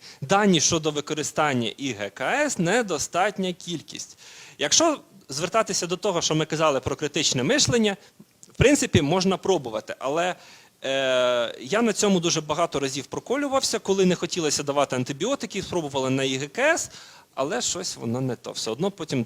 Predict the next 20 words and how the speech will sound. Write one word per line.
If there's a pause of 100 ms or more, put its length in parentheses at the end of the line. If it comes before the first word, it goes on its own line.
довод-,
доводиться
звертатись
до (220)
системних
антибіотиків. (680)
Пам'ятаємо,
що (140)
протокольними
для
вибору
майже
по
всіх,
по
пневмоніях,
по
отитах,
по
риносинуситах